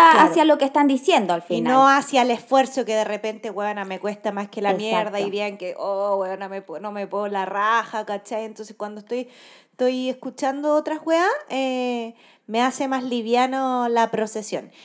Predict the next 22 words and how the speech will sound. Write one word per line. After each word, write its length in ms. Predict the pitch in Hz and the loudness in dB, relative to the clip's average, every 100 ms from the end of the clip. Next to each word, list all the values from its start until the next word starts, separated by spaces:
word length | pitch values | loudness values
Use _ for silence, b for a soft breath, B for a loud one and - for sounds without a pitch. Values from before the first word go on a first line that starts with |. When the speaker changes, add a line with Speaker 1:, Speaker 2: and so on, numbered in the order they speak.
| b | b
Speaker 1:
En 100 | 214 | -12
general, 400 | 214 269 269 320 349 | -6 -2 4 4 6
eso. 400 | 311 - - 175 B B - | 2 2 0 -4 B B -2
Por 140 | 233 | 0
ejemplo, 440 | 240 285 285 302 | 0 -2 0 4
ahora 460 | 285 240 254 262 277 | 6 8 6 4 2
que 180 | 277 240 | 0 -2
yo 160 | 233 | 0
me 160 | 226 226 | 0 -2
manejo, 960 | 208 196 214 214 220 214 202 190 175 - | -2 -2 -4 -2 2 4 4 2 0 -6
antes 340 | - 220 240 254 | -6 -4 0 2
era 460 | 262 254 247 233 233 | 4 6 6 4 4
peatona, 760 | 202 190 190 180 170 180 311 _ _ | 2 2 2 0 0 -4 -8 _ _
ahí 400 | 185 190 208 202 | -6 -4 -4 -6
como 260 | 208 208 202 | -4 -2 0
peatona, 540 | 208 196 196 262 320 427 587 - | 2 2 4 2 2 0 -2 -8
eh, 680 | - 240 240 240 240 240 233 | -4 -2 -2 -2 -2 -4 -6
escuchaba 540 | 220 208 240 247 240 226 | -6 -2 -2 0 -2 0
también 380 | 220 220 220 | -2 -4 -8
podcast, 460 | 202 262 - - - | -4 -6 -6 -12 -8
como 280 | 202 185 180 | -6 -6 -2
pa 180 | 185 | -4